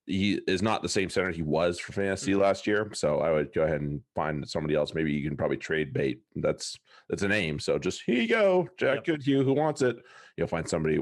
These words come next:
Speaker 1: worthy of grabbing a hold of that.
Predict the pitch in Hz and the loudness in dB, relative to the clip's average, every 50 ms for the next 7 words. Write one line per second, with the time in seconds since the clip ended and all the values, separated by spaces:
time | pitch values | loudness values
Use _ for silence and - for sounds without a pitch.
0 | - - 80 80 80 78 78 76 78 76 73 73 76 73 - _ _ _ - - | 0 0 0 2 2 2 2 2 2 2 2 0 0 -2 -4 _ _ _ -20 -20
1 | - _ _ - 85 78 87 82 78 73 - - - 87 - 95 85 82 85 80 | -20 _ _ -2 -2 0 0 0 -2 -2 -4 -4 -4 -4 -2 0 0 0 2 2
2 | 98 113 101 - - | 2 2 2 0 -4